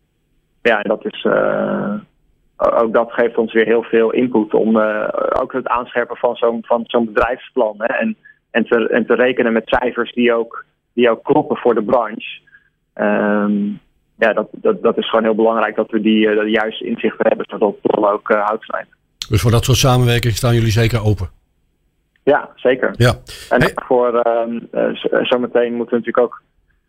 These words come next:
Speaker 1: ehm, ja, een soort, eh, eerste pilot gaan doen met, eh, met hotels.
Speaker 2: Ja.
Speaker 1: Eh, eh, dus we zijn ook wel op zoek naar, ehm, ja, bijvoorbeeld, eh,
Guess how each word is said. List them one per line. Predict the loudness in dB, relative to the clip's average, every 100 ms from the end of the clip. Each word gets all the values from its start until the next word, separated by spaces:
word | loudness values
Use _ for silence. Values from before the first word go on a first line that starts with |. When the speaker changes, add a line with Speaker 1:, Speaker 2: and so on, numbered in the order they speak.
| _ -6
Speaker 1:
ehm, | -2 0 2 0 -2 -6 _ 0
ja, | 0
een | 2
soort, | 0 0 -2 -16 _ _ _ -8
eh, | -2 2
eerste | 2 2 0
pilot | 0 -2 -4 -4
gaan | -2
doen | 0 -2 -2
met, | -2 -2 0
eh, | 0 0 0 0
met | -2 0
hotels. | 0 2 0 0 -6 -2
Speaker 2:
Ja. | 0
Speaker 1:
Eh, | 0 0 -2 -2 -4 -8 -14 -20 -4 0
eh, | 0
dus | 0
we | -2
zijn | -2 -2
ook | -2
wel | -2 -2
op | -2
zoek | -6 -2
naar, | 0 0 -4 -12 _ _ _ _ _ _ _
ehm, | -6 -4 -2 -2 -4 -6 -12 _ _
ja, | _ 0 0
bijvoorbeeld, | -2 0 2 0 2
eh, | 2 2 0